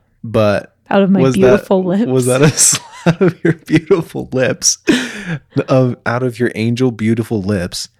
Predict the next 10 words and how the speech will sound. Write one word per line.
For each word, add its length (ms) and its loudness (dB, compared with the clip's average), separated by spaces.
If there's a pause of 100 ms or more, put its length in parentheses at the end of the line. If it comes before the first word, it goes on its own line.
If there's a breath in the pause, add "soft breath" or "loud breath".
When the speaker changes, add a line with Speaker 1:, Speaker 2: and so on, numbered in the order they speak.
(320)
Speaker 1:
but 640 -2 (1040)
you 200 2
don't 240 2
actually 400 2
mean 300 4
the 100 4
words 340 0
you 80 -6
say, 540 -2 (120)
and 560 -2